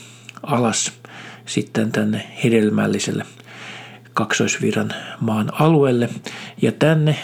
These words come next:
aikoinaan perustettiin Niiniveen suuri kaupunki.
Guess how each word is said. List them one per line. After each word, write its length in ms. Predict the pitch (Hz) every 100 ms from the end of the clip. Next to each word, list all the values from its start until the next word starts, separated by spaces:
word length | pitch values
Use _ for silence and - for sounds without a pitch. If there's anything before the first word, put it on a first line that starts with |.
| -
aikoinaan 600 | 127 123 127 117 110 104 - -
perustettiin 720 | - 113 110 - 110 - 113 107 - - - - -
Niiniveen 640 | 113 117 143 143 123 123 110 - -
suuri 560 | - 113 113 107 107 - - - - - -
kaupunki. 580 | 104 98 90 85 -